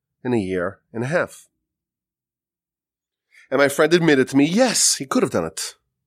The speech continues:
So I tell him, "Listen, half the time you wasted. It's extra. You could have done other things. You could have done double the output of what you actually did." All of us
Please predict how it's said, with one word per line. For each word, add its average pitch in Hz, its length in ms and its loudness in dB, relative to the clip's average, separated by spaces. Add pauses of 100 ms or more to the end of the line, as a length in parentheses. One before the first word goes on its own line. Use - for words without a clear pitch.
(120)
So - 140 -6
I - 20 0
tell 196 160 2
him, 139 80 4
"Listen, 165 240 0
half 123 340 -4
the - 80 -18
time 104 240 -2
you 127 80 0
wasted. 185 420 -2 (1500)
It's 160 280 2
extra. 214 600 2 (680)
You 170 140 -12
could 160 200 2
have 160 220 0 (340)
done 135 420 2 (140)
other 131 240 0
things. 214 260 -4
You 139 60 -10
could 208 120 0
have 170 80 -2
done 190 180 0 (240)
double 302 420 2
the 180 160 0
output 147 600 -2 (500)
of 143 640 0
what 117 180 -2
you 127 120 0
actually 143 280 -2
did." 302 280 -4 (2500)
All 233 240 4
of 156 140 0
us - 460 -4